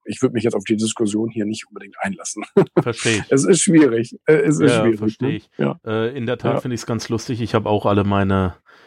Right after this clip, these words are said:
Speaker 2: meine Sachen auf der Webseite erstmal abgeschalten. Ähm,
Speaker 1: Ja.
Speaker 2: aber ich
Speaker 1: Ja.
Speaker 2: glaube, ich hab eine andere Lösung gefunden. Das heißt, ich, ich baue mir einfach eine Firewall auf. Von daher,
Speaker 1: Mhm.
Speaker 2: ich, äh,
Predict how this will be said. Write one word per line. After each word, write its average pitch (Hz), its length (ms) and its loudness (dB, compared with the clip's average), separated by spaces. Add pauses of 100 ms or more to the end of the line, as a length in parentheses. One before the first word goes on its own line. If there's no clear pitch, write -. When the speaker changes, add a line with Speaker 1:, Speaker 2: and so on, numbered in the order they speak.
(160)
Speaker 2:
meine 95 180 0
Sachen 101 280 2
auf 95 100 -4
der 98 160 0
Webseite 98 400 2
erstmal 92 300 0
abgeschalten. - 640 -2 (920)
Ähm, 104 320 4
Speaker 1:
Ja. 101 220 2 (260)
Speaker 2:
aber 107 160 4
ich 104 80 4
Speaker 1:
Ja. 98 80 4
Speaker 2:
glaube, 104 200 2
ich 101 80 -2
hab 104 140 0
eine 95 240 0
andere 101 360 0
Lösung 92 360 0
gefunden. 95 480 -4
Das 95 160 -4
heißt, 92 180 0
ich, - 220 -8 (100)
ich - 200 -18
baue 98 180 0
mir 98 100 0
einfach 95 240 -2
eine 92 120 -4
Firewall 92 460 0
auf. 90 300 -4 (500)
Von 95 160 -2
daher, 92 460 2
Speaker 1:
Mhm. 143 220 8
Speaker 2:
ich, 107 180 -4
äh, 90 180 -6